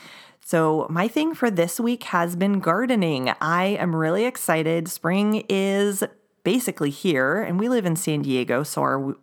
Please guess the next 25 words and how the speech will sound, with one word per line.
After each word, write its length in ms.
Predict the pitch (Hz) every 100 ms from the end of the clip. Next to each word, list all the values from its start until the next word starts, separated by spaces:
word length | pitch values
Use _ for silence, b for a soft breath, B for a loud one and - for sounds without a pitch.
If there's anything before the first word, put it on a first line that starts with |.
| -
our 100 | 143
seasons 580 | - 202 170 170 165 -
are 140 | 151
pretty 320 | 147 170 156
mild. 600 | 143 127 127 135 135 131 B B B B B
So 340 | - 165 151
it's 220 | 101 151 -
felt 280 | 170 139
very 260 | 143 143 135
spring-like 720 | - - 139 135 127 123 120
for 440 | - 131 123 117 - _ _ -
quite 260 | - 151
a 40 | 123
while. 460 | - 50 50 - B B B B -
And 520 | 160 160 151 147 - - _ -
I 440 | 151 165 170 175
am 180 | 165 165
getting 380 | 156 147 156 175
ready 400 | 160 147 151 170
to 360 | - - 165 160
start 360 | - 160 -
planting 600 | - 151 143 - 175 175
in 260 | 180 165 151
our 180 | 139 139
garden. 640 | 143 147 214 165 101 -